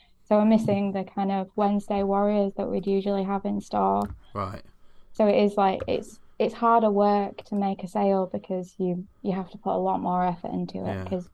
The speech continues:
Speaker 1: you can't just have a conversation with someone. And something that takes five minutes in the store can take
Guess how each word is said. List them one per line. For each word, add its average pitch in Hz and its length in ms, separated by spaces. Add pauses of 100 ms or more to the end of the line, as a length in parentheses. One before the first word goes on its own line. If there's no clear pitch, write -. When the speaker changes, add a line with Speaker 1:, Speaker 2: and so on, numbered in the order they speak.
(320)
Speaker 1:
you 208 80
can't 214 240
just 190 160
have 185 140
a 185 40
conversation 180 680
with 185 80
someone. 180 580
And - 1600
something 233 360
that 220 120
takes 196 380
five 190 280
minutes 196 360
in 190 140
the 180 60
store 180 280
can 185 180
take 185 480